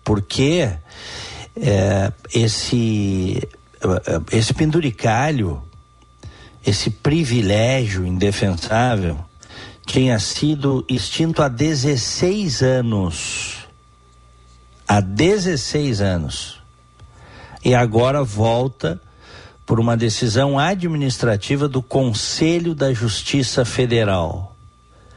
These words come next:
Enquanto isso, tem gente apaixonada por político, viu, Echauri?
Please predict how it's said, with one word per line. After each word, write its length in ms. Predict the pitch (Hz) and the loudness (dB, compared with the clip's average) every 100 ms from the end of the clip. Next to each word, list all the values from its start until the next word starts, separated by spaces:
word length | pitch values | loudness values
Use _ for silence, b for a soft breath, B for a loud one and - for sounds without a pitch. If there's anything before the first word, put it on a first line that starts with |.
| B B B - | B B B 0
Enquanto 600 | 190 190 160 156 135 127 | 0 2 2 0 0 0
isso, 380 | 123 170 - | 0 0 -4
tem 220 | - 127 117 | -2 0 2
gente 540 | 123 160 - 165 - - B B B | 2 0 -2 -2 -2 -8 B B B
apaixonada 960 | 123 110 156 - 165 127 131 156 170 | 0 2 0 2 0 2 2 2 0
por 200 | 160 170 | -2 -2
político, 640 | 147 156 139 165 170 - 107 | 0 0 2 0 -2 -4 -4
viu, 220 | 92 123 | 0 0
Echauri? 400 | 139 - 90 76 | 0 0 -2 -4